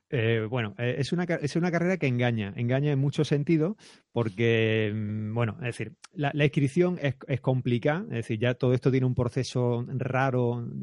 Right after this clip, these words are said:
sea, raro para los que no hemos en-, entrado en este tipo de carreras nunca, de preinscripción, en la que te dan un código y a partir de ahí, pues, te dicen, "El día X, a la hora H, eh, toca meter este código en esta, en esta pestañita de aquí de, de tu navegador".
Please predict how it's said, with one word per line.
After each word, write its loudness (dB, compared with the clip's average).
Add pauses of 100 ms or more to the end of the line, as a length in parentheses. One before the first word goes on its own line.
(200)
sea, -6
raro 0
para 2
los 0
que -4
no 2
hemos 2
en-, -4
entrado 0
en -2
este -6
tipo 0
de 0
carreras 0
nunca, 0 (200)
de 0
preinscripción, -2
en -2
la -4
que -6
te -8
dan -2
un -4
código 0 (400)
y 0
a 0
partir 0
de 4
ahí, 2
pues, 0
te 0
dicen, 0
"El 0
día 6
X, 0
a 2
la 4
hora 4
H, 2 (440)
eh, 4
toca 4
meter 4
este 0
código 2
en 0
esta, 0
en 0
esta -2
pestañita 0
de 2
aquí 0
de, 0
de -4
tu -4
navegador". 0